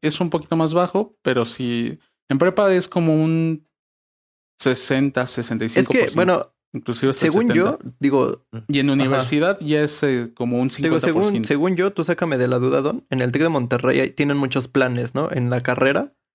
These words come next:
Speaker 2: como para que puedas estudiar.
Speaker 1: Ujú.
Speaker 2: O sea, no nada más es como la beca. O sea, también hay planes de financiamiento, ¿no? Para que puedas ir pagando tu carrera y cosas así.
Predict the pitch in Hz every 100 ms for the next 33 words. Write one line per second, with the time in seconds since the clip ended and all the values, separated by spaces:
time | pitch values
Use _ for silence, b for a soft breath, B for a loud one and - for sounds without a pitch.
0 | _ _ _ _ _ _ _ 139 131 123
1 | 131 127 123 143 135 139 131 127 131 135
2 | 151 156 147 135 135 156 127 123 139 127
3 | 123 - _ _ _ _ _ _ - 147
4 | 139 147 147 143 143 143 135 123 127 123
5 | 123 123 123 131 147 127 127 139 131 113
6 | 139 131 135 135 131 131 123 123 123 123
7 | 123 123 127 135 135 127 117 127 123